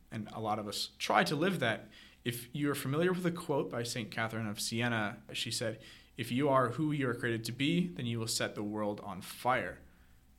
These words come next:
You know, and it's this idea that if we are who we are created to be, if, if we are living the gospel, if we are being the Christians that we are created for, that we are meant to be, and that God intended us to, to live, if we're doing that, it's contagious, it spreads.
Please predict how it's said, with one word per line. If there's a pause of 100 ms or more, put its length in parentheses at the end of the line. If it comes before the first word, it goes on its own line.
(160)
You
know,
and
it's
this
idea
that (520)
if (120)
we
are
who
we
are
created
to
be,
if, (100)
if
we
are
living (100)
the
gospel,
if
we
are
being
the
Christians
that
we
are (200)
created
for,
that
we
are
meant
to
be, (220)
and
that (220)
God
intended
us (120)
to, (140)
to
live, (200)
if
we're
doing
that, (440)
it's
contagious,
it
spreads.